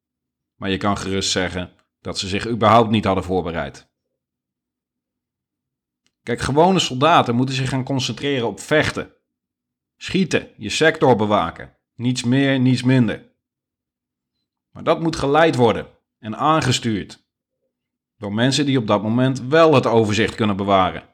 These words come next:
Zoals ik al eerder heb omschreven, is het werk van een officier in oorlogstijd stressvol en hectisch.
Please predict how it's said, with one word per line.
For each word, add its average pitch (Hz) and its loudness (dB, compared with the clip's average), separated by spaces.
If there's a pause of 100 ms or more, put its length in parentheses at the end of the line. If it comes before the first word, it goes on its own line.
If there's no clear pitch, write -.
(1200)
Zoals 139 -6
ik 143 -4
al 151 0
eerder 170 2
heb 139 0
omschreven, 127 0
is 110 -8
het 101 -6
werk 123 2
van 117 0
een 113 0
officier 110 -4
in 113 -2
oorlogstijd 104 -2
stressvol 127 0
en 101 -8
hectisch. 113 -2